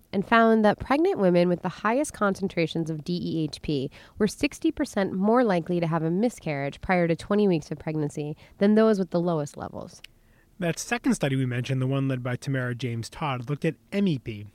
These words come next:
Speaker 2: which is commonly found in personal care products such as fragrances and cosmetics.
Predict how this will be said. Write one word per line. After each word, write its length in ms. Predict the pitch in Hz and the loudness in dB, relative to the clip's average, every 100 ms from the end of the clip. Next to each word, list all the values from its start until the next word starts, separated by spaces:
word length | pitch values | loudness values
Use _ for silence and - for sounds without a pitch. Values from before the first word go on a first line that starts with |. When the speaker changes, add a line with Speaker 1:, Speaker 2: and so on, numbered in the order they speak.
| _ - | _ -6
Speaker 2:
which 140 | 156 | -4
is 100 | 151 | -4
commonly 460 | - 170 185 202 160 | -4 -2 0 -2 -2
found 200 | 156 143 | -2 -2
in 120 | 120 | -4
personal 460 | - 151 - 147 | -6 -6 -4 -6
care 260 | 127 160 151 | -6 -4 -6
products 460 | - 131 120 120 - | -4 -6 -6 -8 -10
such 140 | - | -8
as 120 | 117 | -10
fragrances 760 | - 165 165 165 151 156 143 131 | -6 -4 -2 -2 -2 -2 -2 -4
and 240 | 127 113 | -10 -10
cosmetics. 640 | - 120 143 110 - - | -8 -6 -6 -6 -14 -20